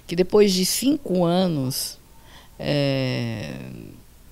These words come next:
desde que o banco entrou já com o processo, a partir do que o banco entrou com o processo, que depois de cinco anos que essa dívida, é, prescreve. Isso faz sentido? É verdade?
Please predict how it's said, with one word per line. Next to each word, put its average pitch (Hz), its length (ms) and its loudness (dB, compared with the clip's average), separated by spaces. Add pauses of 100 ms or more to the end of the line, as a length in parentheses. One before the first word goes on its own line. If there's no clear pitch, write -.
(420)
desde 156 580 2
que - 140 -6
o 147 60 -2
banco 143 400 4
entrou 139 320 0
já 139 160 0
com 135 180 -2
o - 20 2
processo, - 680 2
a - 40 -20
partir - 300 -6
do - 140 -16
que 147 100 -2
o - 20 -2
banco 143 320 0
entrou 139 220 -4
com 147 120 -8
o - 20 -4
processo, 160 680 -2 (380)
que - 80 -16
depois 180 500 4
de 175 120 -2
cinco 185 340 -2
anos 175 320 0
que - 140 0
essa 180 240 2
dívida, 160 580 0 (340)
é, 160 680 8
prescreve. 143 960 2 (260)
Isso 160 400 -4
faz - 680 -6
sentido? 202 420 -6 (560)
É 143 60 -2
verdade? 156 480 0